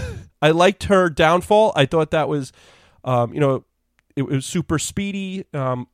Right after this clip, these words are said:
it kinda made sense, the, uh, the way they used kind of her mom's past against her. Like, I thought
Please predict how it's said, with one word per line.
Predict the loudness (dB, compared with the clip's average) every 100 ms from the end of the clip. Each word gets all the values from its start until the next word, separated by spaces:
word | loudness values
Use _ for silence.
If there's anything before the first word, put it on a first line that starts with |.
| _
it | -16
kinda | -4 0 0
made | -2 -6 -4
sense, | -4 -4 -8 -12
the, | -12
uh, | -10 -10
the | -10 -6
way | -4 -4
they | -4
used | -6 -12
kind | -8 -8
of | -6
her | -4
mom's | -4 -4 -4
past | -2 -2 -4
against | -6 -8 -8 -8
her. | -4
Like, | -4 -2
I | -4
thought | -4 -4 -6